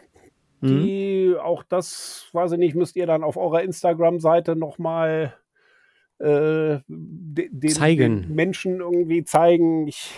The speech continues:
Speaker 2: es ist einfach ein ganz, wirklich wie, wie so ein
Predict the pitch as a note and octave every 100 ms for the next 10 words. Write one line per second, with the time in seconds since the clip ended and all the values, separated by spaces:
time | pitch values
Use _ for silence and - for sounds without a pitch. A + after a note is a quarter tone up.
0 | - _ _ _ _ _ - B2+ D3+ -
1 | D3+ D#3+ D#3 D#3+ D#3+ D#3+ D3+ C#3 E3+ D3+
2 | - - - - - - - - C#3+ C3
3 | D#3+ E3+ F3 - D#3+ C#3+ E3 D#3 D3+